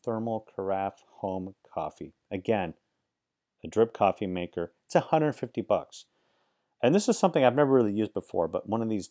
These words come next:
double wall vacuum insulated thermal carafes, which keeps coffee warm up to two hours. You know, my Mister Coffee, it's got a little hot plate at the bottom.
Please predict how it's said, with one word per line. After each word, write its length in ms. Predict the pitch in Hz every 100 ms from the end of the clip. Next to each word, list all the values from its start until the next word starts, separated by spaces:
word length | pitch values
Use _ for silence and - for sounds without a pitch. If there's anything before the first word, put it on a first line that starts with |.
| _
double 320 | - 113 160 131
wall 420 | 117 117 120 - _
vacuum 400 | 110 113 - 107
insulated 520 | 101 - 107 101 98 _ -
thermal 300 | 135 143 147
carafes, 840 | - - 110 101 82 73 - - _
which 200 | 95 -
keeps 260 | - 123 -
coffee 360 | 110 107 104
warm 460 | 95 98 107 90 - -
up 160 | 87
to 100 | -
two 300 | 95 - 98
hours. 440 | 90 87 73 - - _ _ _ -
You 60 | 113
know, 80 |
my 140 | 107 131
Mister 300 | 147 - 123
Coffee, 340 | - 117 127
it's 120 | 101
got 140 | - 110
a 20 |
little 120 | 104
hot 300 | - 120 104
plate 180 | - 117
at 80 | 110
the 60 |
bottom. 380 | 107 110 113 113